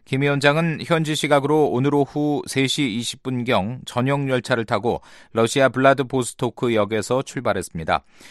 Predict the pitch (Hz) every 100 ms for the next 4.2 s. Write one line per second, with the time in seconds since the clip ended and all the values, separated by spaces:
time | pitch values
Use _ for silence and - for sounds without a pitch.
0 | - - 143 156 156 160 190 170 - 127
1 | - 165 170 170 143 135 147 151 151 -
2 | 143 143 123 104 143 123 117 123 139 92
3 | - 156 - 156 147 147 131 127 117 123
4 | 87 117